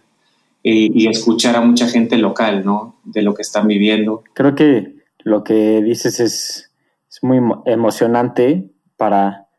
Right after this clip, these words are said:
Speaker 2: para todos los que vayan a escuchar esto y, y, pues, también va a ser inspirador para muchas personas, ¿no? Muchas personas que se quieran aventar a hacer algo como lo que tú haces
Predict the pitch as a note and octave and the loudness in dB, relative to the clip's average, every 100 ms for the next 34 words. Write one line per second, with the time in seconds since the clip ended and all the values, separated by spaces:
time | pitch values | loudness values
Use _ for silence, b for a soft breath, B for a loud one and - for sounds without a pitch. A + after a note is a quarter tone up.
0 | _ _ - G#2+ B2 A#2 A2 - G#2 A2+ | _ _ -8 -4 -2 -2 -2 -2 0 0
1 | A2 - - A2 G#2+ G#2 B2 B2 G2+ F#2 | -4 -8 -8 -4 -4 -4 0 2 2 0
2 | F2+ _ _ _ _ _ _ _ A2 - | -4 _ _ _ _ _ _ _ -10 -2
3 | A#2+ G#2 - A#2+ B2+ D3 D3 - _ _ | 0 0 -2 0 4 4 2 -2 _ _
4 | _ B2 B2 C#3 B2 G2+ A#2+ A2 B2+ B2+ | _ -2 0 0 0 -2 0 4 2 2
5 | A#2 A2+ A#2+ A#2+ - G#2+ C#3 A#2 F#2 - | 0 0 -2 -4 -4 -2 0 -2 -4 -6
6 | A#2 C3 A#2 A2+ A2 G2+ A2 A2 A2 - | -2 -2 -2 -4 -4 -4 -2 -2 -2 -2
7 | F2+ F#2+ _ _ _ _ _ _ - A2 | -2 -4 _ _ _ _ _ _ -8 -4
8 | G#2 B2+ A#2 G#2+ G#2 A#2 A2 - _ _ | 0 0 2 0 0 0 -2 -6 _ _
9 | _ _ _ _ - G#2 - A#2+ A2 G#2+ | _ _ _ _ -6 -4 0 0 0 -4
10 | _ _ _ _ _ - B2 B2+ A#2+ G#2+ | _ _ _ _ _ -2 0 0 0 2
11 | G#2 G2+ G#2 C3+ C3 B2+ D#3+ D#3+ | 2 0 0 2 2 2 -2 -2